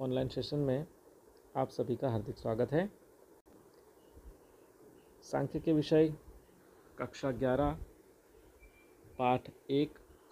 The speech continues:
सूचना का एकत्रीकरण, उसमें अब आगे बढ़ते हैं दूसरे भाग में। तो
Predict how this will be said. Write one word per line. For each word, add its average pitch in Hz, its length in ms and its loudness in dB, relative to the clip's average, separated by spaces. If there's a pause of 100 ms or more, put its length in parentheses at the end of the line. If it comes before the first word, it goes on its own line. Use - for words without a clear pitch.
(120)
सूचना 123 380 -6
का 107 220 -4 (100)
एकत्रीकरण, 151 800 -2 (880)
उसमें 170 420 -2 (840)
अब 131 240 -2
आगे 120 240 2
बढ़ते 127 320 2
हैं 196 140 2 (560)
दूसरे 120 380 2
भाग 98 280 -2
में। 98 140 -16 (1800)
तो 175 200 6